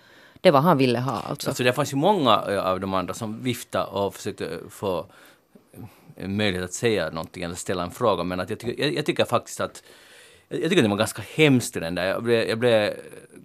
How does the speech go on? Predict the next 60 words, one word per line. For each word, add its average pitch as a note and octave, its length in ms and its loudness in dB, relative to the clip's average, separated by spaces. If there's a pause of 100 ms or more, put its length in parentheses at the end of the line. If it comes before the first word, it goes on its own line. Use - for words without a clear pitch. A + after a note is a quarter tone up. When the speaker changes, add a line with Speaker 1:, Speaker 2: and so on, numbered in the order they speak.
Speaker 2:
ganska C3 300 -14 (100)
arg - 500 -6
på G#2 80 -10
något F2 160 -10
sätt - 80 -14
när F#2 80 -10
jag F2+ 100 -12
såg G2+ 220 -4
den F2 100 -10
här F2 80 -12
debatten. A2 640 -6 (160)
Det A#2 100 -2
är A2+ 40 0
nu A2 80 0
inte G#2+ 180 -8
så G#2+ 60 -14
konstigt F#2 400 -6
att E2 60 -10
bli F2+ 160 -8
arg F2 220 -4
kanske. - 340 -14 (440)
Men, B2 340 2
men, A#2+ 240 4 (200)
eh, A#2 100 2
jag, G#2+ 340 6 (200)
jag F#3+ 100 0
tyckte C3+ 180 2
att B2 100 -6
journalisterna C#3 360 2
inte G2 120 -4
var G#2 60 0
mogna G#2 300 2
den F2 100 -10
här F#2 80 -6
uppgiften. F2+ 520 -10 (380)
Och A2+ 80 -6
det B2 60 2
är C3+ 40 4
nog C#3 100 2
hårt C3 200 4
att F#2+ 60 -12
säga A#2+ 220 2
om F2+ 60 -6
sina F#2+ 160 -10
kollegor, F#2+ 380 -2
men G#2+ 340 -4
så D3 140 -8
tycker - 300 -8
jag. F#2 80 -4
Jag G2+ 60 -8
tycker G#2+ 160 -4
att F#2+ 80 -4
de, A2 180 -8
de A#2 120 -2
var, F#2 160 -4
de C#3 260 0
var G2+ 100 0
på - 120 -10
fel A2 300 0
ställe. B2 500 0